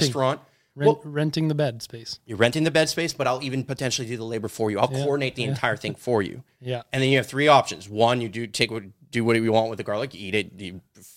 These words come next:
Speaker 1: sell it at your restaurant or use it at your restaurant, whatever it is, give it away.
Speaker 2: Yeah.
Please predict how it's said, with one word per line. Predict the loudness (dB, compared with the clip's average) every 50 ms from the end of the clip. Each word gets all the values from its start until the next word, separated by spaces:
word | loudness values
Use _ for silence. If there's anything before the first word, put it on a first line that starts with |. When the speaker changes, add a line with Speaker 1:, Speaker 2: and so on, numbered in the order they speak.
| -16 -12
Speaker 1:
sell | -4 -2 0 0 0
it |
at | 0
your | -2
restaurant | -2 -4 -4 -4 -2 -2 -2 -2 -2 -4
or | -4 -4 -4 -6
use | -4 -4 -4 -2
it | -2 -2
at | -2
your | 0 0
restaurant, | 0 0 0 -2 -2 -2
whatever | -2 -2 -2 0 0
it | 2
is, | 2 2 -2 -4 -10 -16 -20 -20 -20 -8
give | -6 -4 -4
it | 0
away. | 4 6 6 6 6 4 2 -2 -6 _ _ _ -10
Speaker 2:
Yeah. | -8 -8 -8